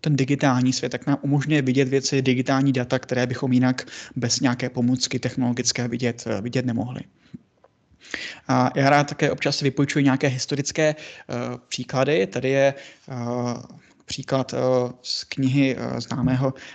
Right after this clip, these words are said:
renesančního architekta, takového polyhistora, eh, Albertiho. Eh, a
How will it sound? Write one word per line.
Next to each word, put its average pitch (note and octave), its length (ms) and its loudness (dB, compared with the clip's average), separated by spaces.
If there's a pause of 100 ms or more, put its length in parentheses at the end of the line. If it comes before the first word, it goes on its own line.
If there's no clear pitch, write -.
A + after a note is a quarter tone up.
renesančního B2+ 640 2
architekta, B2+ 760 -4
takového - 280 -10
polyhistora, C3 720 2
eh, - 360 -14 (280)
Albertiho. D3+ 800 2
Eh, - 320 -14 (100)
a B2 440 -2